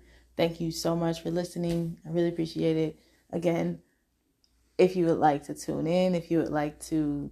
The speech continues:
donate to the podcast, you certainly can. Um, my Cash App is Poetis twenty, and the donations are actually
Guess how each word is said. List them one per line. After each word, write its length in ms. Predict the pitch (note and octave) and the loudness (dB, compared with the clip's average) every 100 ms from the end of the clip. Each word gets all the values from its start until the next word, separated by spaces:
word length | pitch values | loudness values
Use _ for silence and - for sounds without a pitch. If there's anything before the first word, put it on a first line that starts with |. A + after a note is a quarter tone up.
| - | 0
donate 540 | E3+ F3+ F3 E3+ - | 2 2 0 -2 -6
to 280 | - E3+ D#3 | -2 2 2
the 80 | D3+ | 0
podcast, 840 | E3+ E3 F3 E3+ E3 E3+ - - | 0 -2 -2 -4 -2 -4 -8 -12
you 120 | - | -8
certainly 400 | D#3+ D#3 C#3+ C#3+ | -4 -4 -4 -6
can. 600 | - - F#3+ F#3+ F#3+ F#3 F#3 _ _ _ _ _ D#3 | -10 -4 0 2 0 -2 -6 _ _ _ _ _ -6
Um, 440 | D3+ D3 D3+ D3+ - _ _ E3+ | -6 -6 -10 -14 -20 _ _ -8
my 460 | D#3 C#3+ C#3+ C#3+ - | -4 -4 -4 -8 -4
Cash 380 | F3+ F#3 F#3 - | 4 4 4 -2
App 260 | D#3 D#3+ - | -2 -2 -2
is 480 | - D3+ D3+ D3 - - _ _ _ _ | 0 2 2 -4 -14 -20 _ _ _ _
Poetis 800 | - E3+ E3+ D#3 D#3+ D#3+ - - - | 0 4 6 6 4 0 -10 -14 -18
twenty, 640 | - F#3 F#3 G3+ G#3 - _ _ _ _ _ _ _ _ _ _ _ _ - | 0 2 4 2 -2 -8 _ _ _ _ _ _ _ _ _ _ _ _ -2
and 680 | E3+ D#3 D#3 D#3 D3+ D#3 - _ _ _ _ _ _ _ _ _ - _ _ _ F3 | 0 2 0 -2 -4 -8 -14 _ _ _ _ _ _ _ _ _ -20 _ _ _ -12
the 680 | D#3+ F3 E3 D#3+ D#3 D#3 | 0 2 4 4 2 2
donations 540 | - D#3+ E3+ F3 F3 D#3 | 2 2 2 2 -2 -2
are 140 | D3+ | 0
actually 1000 | - D#3 - - D#3 D#3 D#3 D3+ D#3 D3 | 0 -2 -4 -8 -6 -6 -6 -6 -8 -10